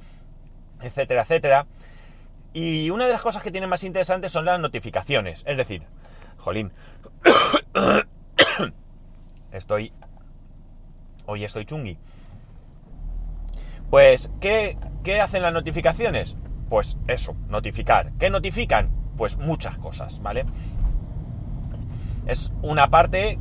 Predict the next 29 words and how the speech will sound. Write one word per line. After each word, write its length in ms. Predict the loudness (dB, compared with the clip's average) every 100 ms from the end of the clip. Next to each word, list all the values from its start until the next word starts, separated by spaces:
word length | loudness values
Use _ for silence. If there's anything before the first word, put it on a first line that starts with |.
| 0
que 300 | 2 2 -2 -2
a 140 | 0
través 320 | 4 6 6
de 80 | 6
diferentes 560 | 4 6 6 4 2 0
servicios, 720 | 0 0 -2 0 2 2 2 -4 -6 -4 -4 -4 -4 -2 -2 2
pues 160 | 4 4
te 80 |
puede 160 | 6 6
notificar, 680 | 6 2 -2 2 4 4 2 -6 -2
por 120 | 0
ejemplo, 440 | 0 0 4 4 2 -8 0
cuando 240 | 4 4 4
se 100 | 0
añade 300 | 0 0 0
una 160 | -2
película, 480 | -2 -4 6 6 6 2 -6 -4 -2
cuando 320 | 6 8 8
alguien 320 | 6 6 2 -2
empieza 400 | -2 -2 2 2
a 20 |
ver 140 | 4
una 160 | 2 0
película, 500 | 0 -2 2 4 4
cuando 240 | 4 2
alguien 240 | 0 0 -4
finaliza 460 | -4 -4 -4 -4
una 140 | -2 -2
película, 560 | -2 -4 0 2 2